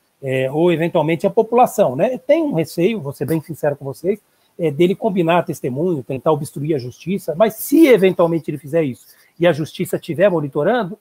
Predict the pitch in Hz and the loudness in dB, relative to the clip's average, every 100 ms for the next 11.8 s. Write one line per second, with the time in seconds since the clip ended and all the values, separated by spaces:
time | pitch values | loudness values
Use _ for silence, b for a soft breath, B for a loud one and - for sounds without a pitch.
0 | _ 240 208 160 156 170 202 165 175 214 | _ 0 4 2 2 0 0 0 -2 -2
1 | - 160 160 214 233 - _ - 196 - | 0 0 0 -4 -6 -10 _ -4 -2 -2
2 | 185 170 175 202 190 - 190 196 208 240 | -4 -4 -4 -6 -8 -6 -2 -2 -2 -2
3 | 247 127 107 _ _ - 170 185 139 127 | -2 -6 -8 _ _ -2 4 4 4 4
4 | 208 120 117 - 170 175 262 311 226 277 | 4 4 -4 -4 -2 0 2 4 4 4
5 | 302 233 - 233 214 170 - 156 160 240 | 2 -2 -2 -6 -4 -8 -6 -8 -6 -6
6 | 302 _ _ _ 180 190 - 165 175 - | -8 _ _ _ -8 -6 -10 -8 -8 0
7 | 185 190 202 175 143 196 214 156 226 214 | 0 2 0 0 -2 2 2 2 2 2
8 | 196 156 156 160 208 285 - _ _ _ | 4 6 4 4 0 0 -6 _ _ _
9 | _ _ 160 147 156 - 233 262 190 180 | _ _ -4 0 2 0 0 4 6 4
10 | 147 123 127 180 180 180 143 160 139 - | 2 -4 -4 -2 0 0 0 -4 -8 -8
11 | 160 165 185 220 254 190 139 110 | -8 -6 -6 -6 -6 -6 -8 -8